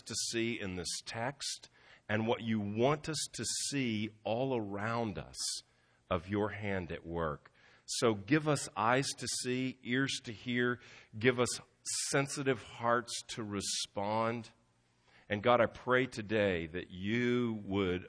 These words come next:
open our eyes to the unity that is in Christ. We pray that you would display the Savior,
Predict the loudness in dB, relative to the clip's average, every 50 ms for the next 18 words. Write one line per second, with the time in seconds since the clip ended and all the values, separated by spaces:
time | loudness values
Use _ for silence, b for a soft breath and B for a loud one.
0 | -4 0 0 0 0 2 0 2 4 4 6 6 6 4 4 2 0 0 -2 -4
1 | -6 -8 -8 -6 -6 -4 -4 -4 -4 -2 -2 -2 -2 -2 -4 -4 -6 -6 -6 -4
2 | -4 -6 -6 -6 -6 -8 -12 -14 -14 -18 -16 -12 -12 -8 -6 -6 -6 -6 -8 -8
3 | -8 -8 -8 -10 -16 b b b b b b b b b -10 -8 2 4 4 4
4 | 4 2 -2 0 0 0 0 0 -2 -2 0 -2 -4 -4 -4 -2 2 2 4 4
5 | 2 2 0 -4 -4 -4 -2 0 0 0 0 0 -2 -6 -6 -6 -6 -10